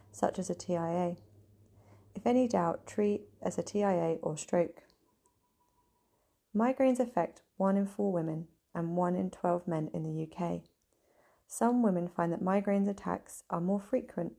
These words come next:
around the time of their menstruation, although this association has not been proven. Migraines usually be-, begin in young adults.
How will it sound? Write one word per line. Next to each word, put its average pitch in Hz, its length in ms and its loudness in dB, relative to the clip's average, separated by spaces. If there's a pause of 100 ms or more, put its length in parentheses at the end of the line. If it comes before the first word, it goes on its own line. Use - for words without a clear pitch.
around 170 240 -2
the 170 60 -2
time 180 280 0
of 175 120 -6
their 170 100 0
menstruation, 170 680 -2 (600)
although 196 140 4
this 226 240 0
association 180 680 0
has 165 200 -6
not 170 240 0
been 165 140 -4
proven. 170 440 0 (1200)
Migraines 240 440 2
usually 202 300 2
be-, 190 220 -4 (160)
begin 165 460 -2
in 170 120 -2
young 170 240 0
adults. 175 540 -2